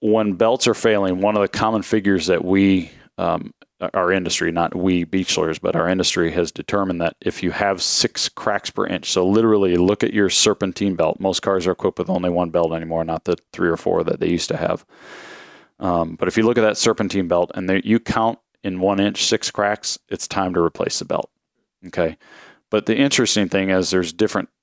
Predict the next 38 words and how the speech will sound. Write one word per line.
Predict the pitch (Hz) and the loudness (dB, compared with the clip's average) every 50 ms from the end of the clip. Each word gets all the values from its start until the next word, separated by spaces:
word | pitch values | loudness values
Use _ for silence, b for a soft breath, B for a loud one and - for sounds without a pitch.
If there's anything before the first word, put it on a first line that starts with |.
| _ _ - | _ _ 0
depths | 113 113 110 - - - - - - _ _ _ _ - | 0 0 0 0 -4 -6 -6 -6 -8 _ _ _ _ -6
to | - 92 | -4 -2
those | - 90 87 87 80 - - - - | 0 2 0 0 -2 -4 -8 -10 -8
cracks, | - - 139 117 90 - - - - | -4 -4 -2 -2 -4 -6 -10 -10 -10
if | - - | -10 -8
that | - - - | -8 -8 -6
makes | - 92 - - - | -6 -8 -8 -8 -8
any | 87 87 | -8 -6
sense. | - - - - - - - - - - _ _ _ b b b b b b b b b b | -6 -4 -4 -4 -6 -8 -10 -12 -14 -14 _ _ _ b b b b b b b b b b
Um, | - 92 90 87 85 82 85 - | -4 -2 -2 -2 -2 -4 -8 -10
you'd | - - 98 95 | -6 -2 0 2
almost | 98 107 - - | 2 2 2 0
have | - 104 - | 0 -2 -2
to | 98 | -2
see | - - 107 | 0 2 2
a | 95 85 | 2 2
belt, | 78 98 98 98 87 - | 2 2 2 2 0 0
but | 95 87 | 0 0
if | 90 - - | 0 0 0
those, | - 98 95 87 78 - - _ _ - | 0 2 2 0 -2 -6 -14 _ _ -2
that | 95 95 85 - _ 98 90 | 0 0 0 0 _ -6 -2
depth | 107 107 101 - - | 0 0 0 0 -2
of | 104 90 | -2 0
that | 95 85 - | 0 0 0
crack | - - 104 98 92 - | -2 -2 -2 -2 -2 -2
goes | - 98 90 85 | -2 -2 -2 0
down | 82 95 92 92 95 - | 0 0 0 0 0 -4
to | - 92 | -4 -4
the, | 87 87 82 - _ _ _ | -4 -4 -4 -6 _ _ _
the | - 95 82 | -8 -8 -6
baseline | 80 - 98 101 98 - - - 95 95 98 98 98 | -2 0 0 0 0 0 0 0 0 0 2 0 0
of | 92 82 | -2 -2
the | - | -4
belt, | 82 73 87 87 90 95 - - | -2 0 2 2 2 0 0 -4
it's | - 87 - - | -10 -10 -10 -12
definitely | - - - 101 95 - 90 85 80 | -4 0 0 0 0 0 -4 -6 -6
time. | - - 82 80 78 - _ B B B B B B B B B B B B | -4 -4 -6 -6 -6 -10 _ B B B B B B B B B B B B
But | - 117 110 95 - - | -2 0 0 0 -2 -6